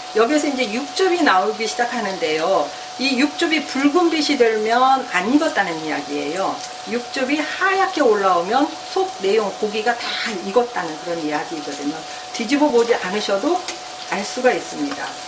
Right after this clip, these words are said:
그래서 만약에 이제 식당에서 응용을 하셔서 이걸 이제 제품화 시키시려면,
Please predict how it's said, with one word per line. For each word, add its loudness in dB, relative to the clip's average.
그래서 2
만약에 4
이제 0
식당에서 0
응용을 4
하셔서 2
이걸 0
이제 -4
제품화 0
시키시려면, 0